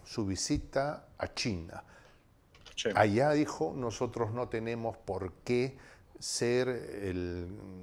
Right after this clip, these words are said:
Speaker 1: los que sigan a Estados Unidos, debemos tener nuestra propia agenda. De hecho, utilizó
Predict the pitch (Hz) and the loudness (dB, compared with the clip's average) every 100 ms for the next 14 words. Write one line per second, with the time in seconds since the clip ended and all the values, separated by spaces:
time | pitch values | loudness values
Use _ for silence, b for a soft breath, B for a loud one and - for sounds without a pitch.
0 | 90 92 95 92 95 - 98 170 175 127 | -12 -10 -8 -4 -4 6 6 8 6 4
1 | 107 98 - 110 113 - 120 180 165 131 | 2 -2 -2 -2 0 -2 -4 -2 0 0
2 | 110 107 143 135 110 - 104 113 107 92 | 2 2 2 2 -2 -4 -4 -4 -4 -6
3 | 95 - 113 120 113 220 - B B 156 | -8 -4 -2 0 0 -2 -2 B B -4
4 | 160 147 107 101 - 151 | 0 -2 0 -4 -2 -4